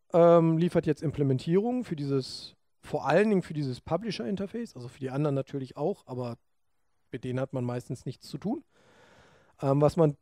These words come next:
tatsächlich sieht, ist das Publisher-Interface. Davon gibt's zwei Implementierungen. Das eine ist Mono. Das ist so der Optional unter den Producern.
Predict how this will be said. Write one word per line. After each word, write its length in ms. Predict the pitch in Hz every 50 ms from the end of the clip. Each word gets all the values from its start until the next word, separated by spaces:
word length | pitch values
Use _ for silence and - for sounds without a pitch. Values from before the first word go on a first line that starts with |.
| _ _
tatsächlich 480 | - - 156 - - 175 160 - 151 117
sieht, 320 | 139 139 156 190 220 -
ist 160 | - 131 -
das 100 | 151 -
Publisher-Interface. 1080 | - - 165 185 214 240 196 - 233 277 240 202 196 196 - - 220 254 269 - - - _ _ _ _ _ _ _ - _ _ _ _ -
Davon 260 | 143 123 156 165 160
gibt's 280 | 160 156 _ - - _
zwei 320 | - - 156 147 156 170
Implementierungen. 760 | 175 165 151 139 147 143 143 139 135 - 160 180 208 214 208
Das 140 | 185 156 -
eine 240 | - 147 143 147 151
ist 240 | - 143 - - 139
Mono. 580 | 135 135 143 156 175 202 220 240 254 285 240 _ _ _ _ _ _ _ _ _ -
Das 240 | 139 143 147 - -
ist 160 | 165 - -
so 100 | 170 160
der 380 | 143 147 143 143 139 147 -
Optional 680 | 170 170 - - - - 175 151 143 135 127 123 120 123 _
unter 340 | - 135 127 123 - 131 123
den 520 | 117 127 123 123 117 117 117 113 113 120 -
Producern. 680 | - - 135 120 123 135 147 - - 190 208 226 254